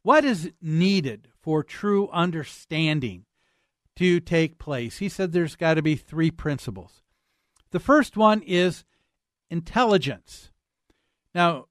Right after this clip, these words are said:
he was quick to say this isn't saying that, well, if you're stupid, you can't, uh, uh, you, you can't, uh, talk. He was saying inte-, intelligence. He was referring to, let's make sure we have an understanding or clarity on,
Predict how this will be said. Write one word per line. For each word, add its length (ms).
he 240
was 220
quick 300
to 100
say 260
this 260
isn't 380
saying 320
that, 220
well, 320
if 200
you're 120
stupid, 520
you 80
can't, 400
uh, 180
uh, 480
you, 420
you 160
can't, 420
uh, 360
talk. 380
He 160
was 160
saying 340
inte-, 460
intelligence. 760
He 100
was 160
referring 420
to, 300
let's 180
make 220
sure 200
we 180
have 260
an 100
understanding 1040
or 160
clarity 800
on, 380